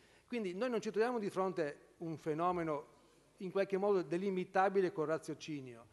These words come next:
noi ci troviamo di fronte a un fenomeno che ha dimensioni di massa, che vede popoli estremamente poveri, sono i due terzi dell'umanità, che cercano di vivere un po' meglio, e se non mettiamo in atto meccanismi io condivido, eh, il consigliere De Bortoli che ha fatto un intervento che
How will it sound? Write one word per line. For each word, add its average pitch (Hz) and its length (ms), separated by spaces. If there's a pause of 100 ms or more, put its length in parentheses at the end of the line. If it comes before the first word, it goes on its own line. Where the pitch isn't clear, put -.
(240)
noi 233 180
ci - 60
troviamo 202 240
di 180 80
fronte 196 280
a - 20
un 156 80
fenomeno 160 600
che 160 160
ha 143 180 (220)
dimensioni 160 520
di 147 120
massa, 143 440
che 151 140
vede 165 240
popoli 165 420
estremamente 160 580
poveri, 170 440
sono 160 180
i 156 80
due 151 140
terzi 160 300
dell'umanità, 143 640 (280)
che 160 100
cercano 170 260
di 160 80
vivere 165 180
un 147 120
po' 180 120
meglio, 151 440 (280)
e 190 140
se - 140
non 233 160
mettiamo 214 340
in 202 140
atto 202 220
meccanismi 156 760 (340)
io 214 300
condivido, 170 500 (160)
eh, 156 60
il 131 600
consigliere 156 420
De 175 100
Bortoli 147 380
che 160 80
ha 139 60
fatto 143 240
un 131 60
intervento 139 540
che 127 260